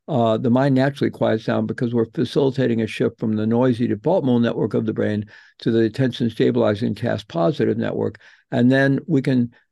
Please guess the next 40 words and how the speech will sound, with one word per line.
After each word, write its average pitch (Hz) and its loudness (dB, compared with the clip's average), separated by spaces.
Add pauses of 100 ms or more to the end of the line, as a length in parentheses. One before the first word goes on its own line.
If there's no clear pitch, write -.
(140)
over 127 4
time, 170 0
our 117 2
body, 123 0
mind, 120 2
heart 113 0
system 123 0
learns 139 4
to, - -4
you 160 2
know, 120 4
we 123 4
begin 156 2
with 127 2
self-directed 120 0
self-regulation. 113 0
That's 110 -4
any 139 2
kind 117 -2
of 110 -2
mind 110 0
training 110 0
meditation 113 -2
technique. 104 -4 (360)
But 127 4
over 139 4
time, 156 -2
we 123 2
can 123 0
shift 139 -2
into 120 0
auto-regulation 117 2
'cause 117 -4
the 123 0
body, 120 2
mind 113 2
system 165 -4
is 117 0
learning 127 2
to, 113 -2